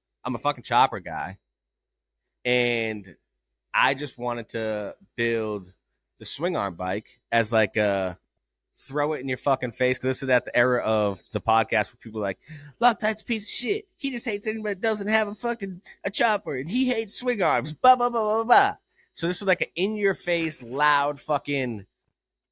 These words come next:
fuck you against fucking, you know what I mean? And white trash at that time was, like, the pinnacle of fucking, um, uh, white privilege,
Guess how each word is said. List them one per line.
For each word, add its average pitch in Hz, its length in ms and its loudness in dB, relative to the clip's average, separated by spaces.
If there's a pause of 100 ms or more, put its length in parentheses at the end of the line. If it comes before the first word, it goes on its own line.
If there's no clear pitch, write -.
(100)
fuck 170 280 4
you 160 500 0
against 151 540 0
fucking, 147 440 -2
you 131 80 -6
know 151 80 2
what 151 80 6
I 147 40 0
mean? 151 300 0 (100)
And 135 340 0
white 131 220 2
trash 131 640 2
at 127 200 2
that 139 280 2
time 104 600 -2 (420)
was, 127 400 -2
like, 113 260 -4 (680)
the - 100 0
pinnacle 156 580 0
of 113 120 -2
fucking, 120 600 -2 (120)
um, 104 640 -2 (1300)
uh, 101 1300 -2
white 151 320 -2
privilege, 143 840 -4